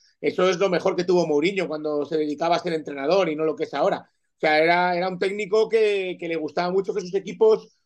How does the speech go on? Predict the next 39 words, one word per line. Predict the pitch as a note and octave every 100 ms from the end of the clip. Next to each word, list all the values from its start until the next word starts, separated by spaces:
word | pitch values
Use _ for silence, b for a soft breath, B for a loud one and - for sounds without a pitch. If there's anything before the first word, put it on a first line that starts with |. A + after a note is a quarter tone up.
| -
tuvieran | F3 G3+ G3
vértigo, | F#3+ A#3 A#3+ F#3+
llegaran | D#3+ D#3 F#3+ G3
rápido, | F3+ F#3+ - G#3+ F3
fácil | G3 G#3+ G#3+ F3
al | E3
área | F#3 F3
rival. | D#3 E3 F#3 D#3
Y, | C#3+ C3 _ _
y | D#3
es | D#3
un | F#3+
equipo | F#3+ G#3+ A3+
en | G#3+
ese | A3+
sentido, | F#3+ B3 C4
pues | G#3+
sí, | A3+ B3
muy | A3
parecido | A#3 A#3+ A#3 A3
a | F#3
aquella | F#3 F3 D#3+
Atalanta, | D#3+ D#3+ G3+ F3+
efectivamente. | E3+ - G3 F3 F3+ - C3 - b b b
Un | D#3+ D#3+
equipo | E3 G3
que | G3
explota | F#3 G3+ G3
muy | G3 G#3
bien | G#3
los | G#3 -
costados | G3+ - B3+ C4+ B3
y | G#3
que | - E3 E3 C#3
cuanto | E3 D#3+ D#3+
roba | D#3+ F#3 G#3+ A#3+
en | F3+
tres | G3 -
pases | A3 - B3+ -